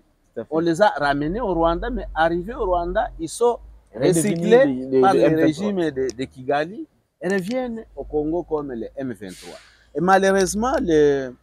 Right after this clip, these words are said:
Speaker 2: les, les, les, les, certains pays occidentaux, la France, on ne sait pas pour, pour quelle motivation, ils devaient comprendre cette problématique. Et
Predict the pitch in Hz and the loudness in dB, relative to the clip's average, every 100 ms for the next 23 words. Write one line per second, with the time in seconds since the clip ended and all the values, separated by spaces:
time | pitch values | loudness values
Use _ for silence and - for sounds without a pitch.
0 | _ _ _ _ - 123 127 131 123 104 | _ _ _ _ -12 -10 -8 -6 -6 -6
1 | 107 92 104 - _ _ _ _ _ - | -8 -10 -12 -14 _ _ _ _ _ -8
2 | 190 - 180 175 165 196 165 170 - 160 | -8 -4 -4 0 0 0 -2 -4 -4 0
3 | 165 160 202 311 294 _ _ _ _ _ | 0 0 -8 -10 -14 _ _ _ _ _
4 | _ _ 101 113 - 196 226 185 131 - | _ _ -6 -6 -4 -4 -4 -8 -10 -8
5 | 131 175 175 165 143 135 127 104 _ _ | -2 4 4 4 -4 -6 -6 -8 _ _
6 | _ _ _ _ _ 123 117 190 180 143 | _ _ _ _ _ -14 -4 -4 -2 -6
7 | 131 131 131 131 - 196 - _ _ _ | -8 -6 -4 -4 -6 -14 -16 _ _ _
8 | - - 143 156 165 254 202 170 202 220 | -14 -8 2 2 4 0 -2 -2 0 0
9 | 202 175 202 170 170 170 180 180 175 220 | -2 -4 -4 -6 -6 -6 -4 -6 -8 -12
10 | 175 _ 165 | -16 _ -4